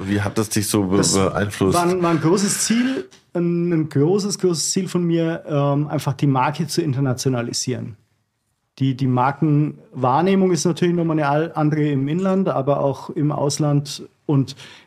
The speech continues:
Speaker 2: ähm, es war für mich einfach eine wahnsinnig spannende Sache. Ich, äh, reise auch sehr gerne. Ähm, ich hab immer meine, meine Kamera dabei, weil ich, ähm, ein
Speaker 1: Nice.
Speaker 2: ganz leidenschaftlicher Fotograf auch bin. Ähm,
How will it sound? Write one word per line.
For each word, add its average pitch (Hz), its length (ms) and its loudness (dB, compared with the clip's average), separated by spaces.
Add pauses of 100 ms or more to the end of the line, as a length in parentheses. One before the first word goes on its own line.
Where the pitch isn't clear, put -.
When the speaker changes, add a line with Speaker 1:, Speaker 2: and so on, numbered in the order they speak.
(160)
Speaker 2:
ähm, 135 380 2
es - 320 -4
war 131 120 2
für 135 140 0
mich 151 180 2
einfach 139 160 0
eine 135 180 4
wahnsinnig 131 380 2
spannende 135 420 0
Sache. 143 300 0
Ich, 143 360 -2
äh, 156 80 -2
reise 127 600 2
auch 160 100 2
sehr 165 220 2
gerne. 160 400 2 (420)
Ähm, 135 460 2
ich 147 120 -2
hab 147 100 0
immer 156 160 4
meine, 139 260 4
meine 131 540 2
Kamera 151 440 0
dabei, 147 460 2
weil 135 140 2
ich, - 320 -4
ähm, 131 580 0
ein 135 80 -2
Speaker 1:
Nice. 131 80 -2
Speaker 2:
ganz 131 240 -2
leidenschaftlicher 135 720 0
Fotograf 127 680 -2
auch 160 160 -2
bin. 147 320 2 (560)
Ähm, 139 500 2